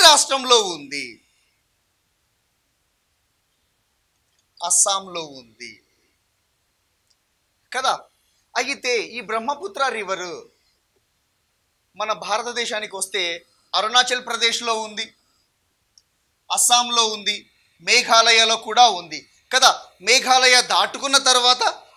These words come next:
అప్పుడు బంగ్లాదేశ్లోకి వెళ్ళిపోతుంది. ఎస్, అయితే ఈ నేషనల్ వాటర్‌వే టూ మాత్రము అస్సాంలో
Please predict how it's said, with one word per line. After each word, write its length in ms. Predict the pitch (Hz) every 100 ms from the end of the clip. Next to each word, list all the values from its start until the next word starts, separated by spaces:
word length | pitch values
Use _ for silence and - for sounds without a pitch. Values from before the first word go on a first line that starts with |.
| _ 247
అప్పుడు 260 | 254 359 330 247
బంగ్లాదేశ్లోకి 720 | 254 277 285 277 262 254 247 233
వెళ్ళిపోతుంది. 640 | 214 208 185 180 143 131 - _ _ _ _ _ _ 247
ఎస్, 120 | 240 - _ _ 240
అయితే 380 | 330 349 359 220 240 294 - _ -
ఈ 40 | 294 254 233
నేషనల్ 420 | 254 - 320 320 277
వాటర్‌వే 460 | 240 240 240 233 233 226
టూ 100 | 269 302 - 170
మాత్రము 520 | 170 175 - 160 180 - - - _ _ _ _ _ _ -
అస్సాంలో 460 | 208 - 294 285